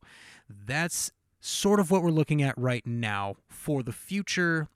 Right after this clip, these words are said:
of Sudden But Inevitable. There will be, uh, actually, let me really quickly throw this out there. There's gonna be a one or two week break. I have a <laughs> dental appointment. So there's going to be a one or two week break. Then there will be two bonus episodes.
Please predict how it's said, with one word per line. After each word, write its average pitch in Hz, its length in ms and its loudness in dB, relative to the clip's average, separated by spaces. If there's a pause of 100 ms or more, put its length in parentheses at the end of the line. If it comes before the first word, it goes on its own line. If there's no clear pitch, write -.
of 147 160 -2
Sudden 123 360 0
But 117 140 -2
Inevitable. 98 600 -8
There 110 140 -2
will 107 160 -4
be, 101 340 -8 (640)
uh, 117 300 0
actually, 143 320 0
let 127 100 2
me 139 100 2
really 120 220 2
quickly 120 300 -4
throw 110 160 -6
this 110 160 -8
out 101 100 -6
there. 90 140 -10
There's 107 180 -8
gonna 123 160 -2
be 113 180 -4
a 92 80 -6
one 131 300 -4
or 147 120 0
two - 220 -2
week 131 240 -4
break. 120 320 -4
I 110 120 -2
have 117 180 -4
a - 40 -8
<laughs> 131 280 0
dental 139 100 2
appointment. 131 480 -2 (360)
So 123 300 -2
there's 127 200 -2
going 131 200 0
to 123 60 -4
be 120 100 -2
a 110 60 -4
one 143 200 -4
or 170 40 -2
two - 160 -6
week 107 160 -6
break. 185 300 -4 (200)
Then 120 100 -10
there 110 80 -6
will 104 100 -8
be 98 160 -10 (120)
two 262 180 -2
bonus 127 320 -2
episodes. 127 520 -4